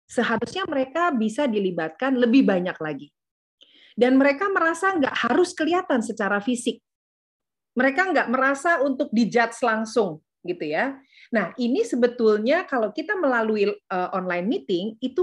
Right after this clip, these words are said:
merasa lebih aman. Gitu ya. Nah,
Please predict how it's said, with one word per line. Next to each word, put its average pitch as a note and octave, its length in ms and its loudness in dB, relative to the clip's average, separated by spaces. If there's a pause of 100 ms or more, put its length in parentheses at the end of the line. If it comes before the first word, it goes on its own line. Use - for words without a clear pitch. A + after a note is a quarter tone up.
merasa D#4+ 400 -4
lebih A3 240 -2
aman. G3+ 320 -4 (960)
Gitu F#3 320 2
ya. B3 320 -2 (300)
Nah, A3 320 0